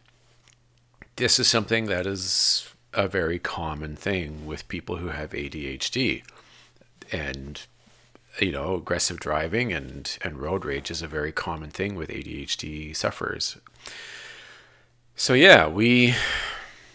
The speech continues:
we have a hard time calming down from it, and we easily get frustrated and angry at these things. So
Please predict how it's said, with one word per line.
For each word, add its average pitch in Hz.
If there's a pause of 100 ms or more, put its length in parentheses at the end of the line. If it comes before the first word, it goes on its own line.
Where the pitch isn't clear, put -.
(580)
we 127
have 123
a 107
hard 98
time 85 (640)
calming 104
down 87
from -
it, -
and 85
we 92
easily 101
get 82
frustrated 85
and 80
angry 87
at -
these -
things. - (880)
So 87